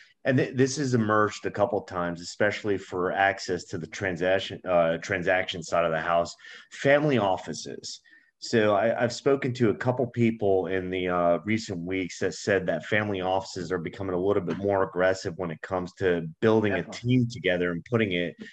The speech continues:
Speaker 1: um, they, they have the actual capital where they could hire people. What is the likelihood for us, eh,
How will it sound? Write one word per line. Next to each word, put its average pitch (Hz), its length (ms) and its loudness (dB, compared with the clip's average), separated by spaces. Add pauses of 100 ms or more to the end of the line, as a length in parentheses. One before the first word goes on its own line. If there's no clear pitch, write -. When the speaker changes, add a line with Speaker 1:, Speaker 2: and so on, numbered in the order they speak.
(260)
Speaker 1:
um, 90 480 2
they, 101 220 2
they 90 240 0
have 107 380 2
the 117 100 4
actual 101 380 0
capital 92 500 -2
where 92 160 0
they 87 140 -4
could - 160 -14
hire 110 400 0
people. 87 480 -10 (340)
What 127 160 4
is 160 80 -2
the 147 80 -2
likelihood 98 1000 0 (280)
for 107 400 2
us, 95 440 2
eh, 95 280 -2